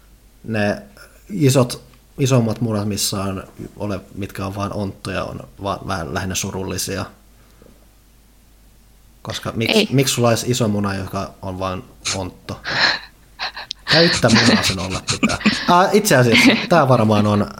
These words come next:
Speaker 1: jonkun verran, koska nyt kun mä itse asiassa mainitsin ton asian, mitä nää on nämä Minon munat tai muut, mitä Fatseri
Speaker 2: Mignon.
Speaker 1: tekee?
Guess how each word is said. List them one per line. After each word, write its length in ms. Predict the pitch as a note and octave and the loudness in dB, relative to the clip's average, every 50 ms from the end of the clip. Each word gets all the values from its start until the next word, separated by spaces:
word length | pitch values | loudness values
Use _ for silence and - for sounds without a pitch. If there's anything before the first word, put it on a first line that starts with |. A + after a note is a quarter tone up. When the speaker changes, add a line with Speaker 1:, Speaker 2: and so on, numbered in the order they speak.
| - - - | -16 -10 -6
Speaker 1:
jonkun 280 | - A#2 A2 A2 A2 G2+ | -4 -2 -2 -2 -2 -2
verran, 340 | G2+ G2 G2 G2+ G2+ G2 - - - - - - - - - - - - | -2 -2 -2 -2 -4 -4 -8 -12 -18 -20 -20 -20 -20 -20 -18 -12 -8 -6
koska 200 | A2+ - - G#2+ | -4 -2 -2 -2
nyt 120 | G#2+ - | -2 0
kun 60 | - | 0
mä 80 | G#2+ G#2 | -2 -2
itse 120 | - G#2+ | -2 -2
asiassa 100 | - - A2+ | -2 -2 -2
mainitsin 280 | A2 G#2 G2+ - G2 | -2 -2 -2 -4 -6
ton 180 | G2+ G#2 G2+ G2+ | -4 -4 -4 -4
asian, 340 | G2+ G2+ G#2+ G2+ G2+ B2+ - - - - - - - _ _ | -4 -4 -6 -6 -8 -8 -10 -16 -20 -20 -20 -20 -20 _ _
mitä 160 | - - G3 E3 | -2 2 4 6
nää 100 | C#3+ C3 | 6 6
on 80 | B2+ | 8
nämä 240 | A#2+ A#2 A2+ A#2 A2+ A#2 - B2+ B2+ C3 C3 C3 C3 C3 B2+ | 8 6 6 6 4 2 4 4 6 8 10 10 10 10 10
Minon 420 | C3 B2+ B2 A#2+ A2 G#2+ G#2 G2+ G2+ | 10 8 8 6 6 4 2 2 0
munat 380 | G2 G2+ G2 G2 F#2+ - - | 0 0 0 -2 -4 -4 -6
tai 140 | - G2+ G2 | -6 -6 -6
muut, 200 | G2 G2 F#2+ - | -4 -6 -6 -8
mitä 160 | - - - | -8 -8 -8
Fatseri 320 | - - - A3+ A3 G#3+ G#3 | -4 2 6 6 8 8 8
Speaker 2:
Mignon. 300 | G#3+ G#3 G#3+ A3+ A#3 A#3 C4 | 8 8 8 8 8 8 6
Speaker 1:
tekee? 160 | C4 - - | 6 4 0